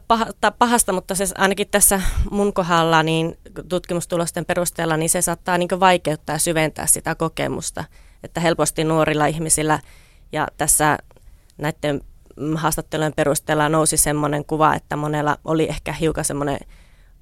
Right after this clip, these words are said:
heikompi itsetunto vaikka ja sitten koki niinkö, ö, riittämättömyyttä ja koki, että pitäisi olla vaikka iso kaveriporukka ja mulla ei nyt oo, niin se syvensi sitä jo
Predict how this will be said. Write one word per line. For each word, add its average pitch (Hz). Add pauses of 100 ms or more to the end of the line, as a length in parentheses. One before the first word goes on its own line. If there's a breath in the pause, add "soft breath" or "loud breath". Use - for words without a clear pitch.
(380)
heikompi 156
itsetunto 156
vaikka 147
ja 139
sitten -
koki 160 (540)
niinkö, 147 (800)
ö, 170
riittämättömyyttä 160 (420 loud breath)
ja 151 (200)
koki, 156
että 143 (460)
pitäisi 147
olla 147
vaikka 131
iso 143
kaveriporukka 147
ja 135
mulla 147
ei 120
nyt -
oo, 147 (180 loud breath)
niin -
se 147
syvensi 139
sitä - (440 soft breath)
jo 131